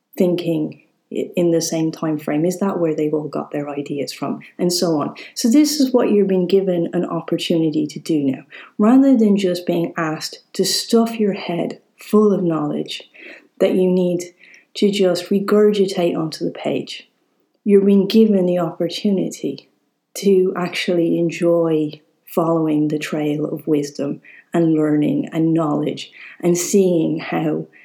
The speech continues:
in a way, yes, knowledge does become obsolete because we keep adding to it, but it doesn't matter. And you're learning a skill set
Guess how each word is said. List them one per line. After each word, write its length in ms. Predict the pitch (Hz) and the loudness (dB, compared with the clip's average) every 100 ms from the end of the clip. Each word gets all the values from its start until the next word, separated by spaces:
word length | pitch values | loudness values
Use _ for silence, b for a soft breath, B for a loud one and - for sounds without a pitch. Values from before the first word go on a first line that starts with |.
| B B B | B B B
in 140 | 214 202 | 4 6
a 60 | |
way, 400 | 190 190 175 170 185 | 4 4 2 2 2
yes, 400 | 185 - - - - | 0 0 -10 -16 -6
knowledge 420 | 190 170 165 160 | -2 0 0 0
does 160 | - 233 | 0 0
become 400 | 190 170 170 156 | 0 -2 -2 -2
obsolete 580 | 156 - 180 151 151 - | -4 -4 -2 -2 -2 -4
because 300 | 160 160 156 | -2 -2 -2
we 120 | 151 | -6
keep 220 | 151 151 | -4 -4
adding 380 | - 185 170 156 | -2 -2 -2 -4
to 240 | - 156 | -4 -2
it, 200 | 156 - _ _ _ | -2 -4 _ _ _
but 140 | - 196 | 2 4
it 120 | 202 | 4
doesn't 360 | 196 165 160 127 | 2 0 0 -2
matter. 480 | - - 107 - _ _ _ _ _ _ _ _ _ _ _ _ | -4 -10 -12 -14 _ _ _ _ _ _ _ _ _ _ _ _
And 160 | 202 208 | 4 6
you're 180 | 208 208 | 6 6
learning 480 | 196 208 202 185 175 | 4 4 4 2 0
a 80 | |
skill 380 | 170 - 220 208 | -2 0 2 4
set 480 | 202 - - - | 0 -6 -8 -12